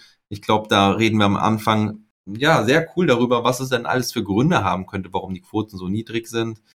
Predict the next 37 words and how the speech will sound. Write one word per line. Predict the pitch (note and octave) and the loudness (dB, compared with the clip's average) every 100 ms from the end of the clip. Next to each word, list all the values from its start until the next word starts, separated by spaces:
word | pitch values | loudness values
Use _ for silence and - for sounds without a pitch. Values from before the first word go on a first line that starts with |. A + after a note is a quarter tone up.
| _ | _
Liegt | A#2 A#2 | -8 -4
es | C3+ | -4
an | B2+ | -2
den | C#3 D3 | -2 -2
Zuschauern? | - C3+ - A#2+ A#2 A#2 A#2 A2+ - _ - | 0 0 2 2 4 2 2 -2 -8 _ -6
Liegt | G2+ G#2+ G#2+ | -2 -2 -4
es | B2+ | -2
am | A#2+ B2 | 0 4
Ball? | A#2+ A#2 A2+ A#2 A#2 A2+ _ | 4 6 4 2 0 -6 _
Liegt | C3 C#2+ E2 A2 B2+ C#3+ | -18 -12 -8 -4 -4 -2
es | C3 - | -4 -4
an | - A#2 | -2 2
der | A2 G#2 | 2 2
Defense? | B2+ C#3+ C3+ B2+ B2+ B2+ | 0 -2 2 2 2 0
Liegt | B2 A#2+ - | -2 -2 -2
es | A2 - - - - - - _ _ | -2 -2 -6 -6 -8 -12 -14 _ _
an | - G#2+ | -2 2
den | C#3 C3 | 2 0
Foul | - - C3 | 0 0 0
Calls, | - A#2 A#2 A#2 | 0 0 0 -2
die | - | -6
nicht | A2+ A2 | -6 -4
mehr | A2 | -2
so | G#2 | -2
stattfinden? | G2+ G#2 G2+ G#2+ G#2 G2+ - - - - | -2 -6 -6 -4 -4 -4 -10 -20 -16 -10
Ich | G#2+ | 2
wollte | B2+ B2 | 4 4
euch | A2+ | 4
jetzt | A#2 - | 2 2
einfach | F#2 A#2+ B2 | 0 2 2
mal | A2 | 2
grad | G2+ G2+ G2+ | 2 0 0
ein | |
paar | G#2 F#2+ | 0 0
Fakten | - D#3 D3 | 0 -2 -2
präsentieren | B2+ B2 A#2+ A2+ A2+ G#2+ | -2 -2 -2 -4 -2 0
dazu. | G#2 G#2+ G#2 G#2 G2+ | -2 -2 -2 -2 -4